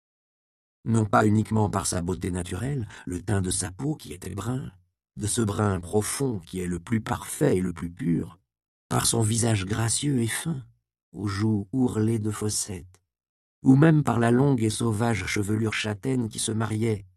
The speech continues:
si justement au vert de ses grands yeux, mais aussi par son tempérament,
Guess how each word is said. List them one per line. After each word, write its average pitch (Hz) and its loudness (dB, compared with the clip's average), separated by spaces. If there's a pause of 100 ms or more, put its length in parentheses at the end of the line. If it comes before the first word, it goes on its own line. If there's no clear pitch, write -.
(300)
si 151 -2
justement 143 0
au 95 0
vert 110 0
de 92 -6
ses 98 -4
grands 98 -2
yeux, 131 -6 (920)
mais 117 2
aussi 139 2
par 120 -4
son 107 -2
tempérament, 95 -6